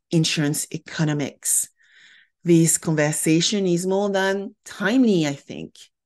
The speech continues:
It is urgently needed in a world where data is a new oil and A I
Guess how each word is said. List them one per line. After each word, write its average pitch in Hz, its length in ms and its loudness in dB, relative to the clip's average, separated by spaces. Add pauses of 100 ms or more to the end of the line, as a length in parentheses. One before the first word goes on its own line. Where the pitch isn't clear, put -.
(560)
It 180 240 -4
is 185 260 -2 (140)
urgently 226 640 2 (120)
needed 160 560 0
in 254 180 4
a 277 80 4
world 139 460 -2
where 143 440 -2 (460)
data 151 580 0
is 147 180 -6
a 139 60 -2
new 135 160 -4 (180)
oil 185 360 2 (520)
and 160 200 2 (140)
A 165 140 -2
I 165 400 -2